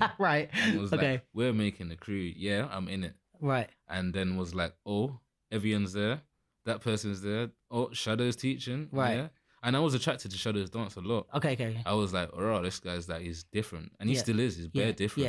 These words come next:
Speaker 1: Yeah, yeah, yeah.
Speaker 2: And I was like, "Whoa." And then, like, he was teaching people now. And I was like, "Oh, sick." Like, and then I think they put out videos, innit?
Speaker 1: Mm.
Speaker 2: And I was, so I wasn't in the original Noesis,
Speaker 1: Oh,
Speaker 2: and
Speaker 1: right,
Speaker 2: no one
Speaker 1: okay,
Speaker 2: knows that.
Speaker 1: right, right, right.
Speaker 2: Everyone thinks that, like,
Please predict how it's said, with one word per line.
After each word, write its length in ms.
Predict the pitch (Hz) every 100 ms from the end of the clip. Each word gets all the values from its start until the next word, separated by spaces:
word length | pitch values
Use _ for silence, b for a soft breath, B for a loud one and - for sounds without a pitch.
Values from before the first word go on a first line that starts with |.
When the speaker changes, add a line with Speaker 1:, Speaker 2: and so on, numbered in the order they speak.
| 113
Speaker 1:
Yeah, 80 | 110
yeah, 140 | 110
yeah. 60 | 113 - -
Speaker 2:
And 100 | 87
I 40 |
was 160 | 107 90
like, 120 | 87
"Whoa." 380 | 87 107 95 87 -
And 120 | 98
then, 100 | 95
like, 180 | 95 90
he 100 | -
was 100 | 98
teaching 360 | - 143 135 107
people 340 | 104 101 -
now. 180 | 85 80
And 60 | 85
I 20 |
was 120 | 104 95
like, 120 | 85
"Oh, 280 | 117 131 107
sick." 420 | - 151 117 -
Like, 200 | 90 80 _ _ _ _ _ _ _
and 180 | 87 95
then 160 | 95
I 60 | 92
think 380 | 95 107 98 - -
they 120 | 104
put 160 | 101 107
out 180 | 104 85
videos, 460 | 110 113 95 90 104
innit? 300 | 117 87 -
Speaker 1:
Mm. 380 | 147 147 131 - _ _
Speaker 2:
And 120 | 87 95
I 40 |
was, 200 | 104 -
so 100 | -
I 60 | 110
wasn't 240 | 131 104
in 180 | - 117
the 80 | 104
original 360 | 101 104 95 92
Noesis, 220 | 87 92
Speaker 1:
Oh, 160 | 170 165
Speaker 2:
and 100 | 151
Speaker 1:
right, 120 | 151
Speaker 2:
no 40 | 117
one 80 | -
Speaker 1:
okay, 120 | -
Speaker 2:
knows 140 | 110 131
that. 60 |
Speaker 1:
right, 160 | 147 123
right, 200 | 135 120
right. 40 |
Speaker 2:
Everyone 260 | 131 110 104
thinks 260 | 113 98 -
that, 160 | 85
like, 240 | 82 85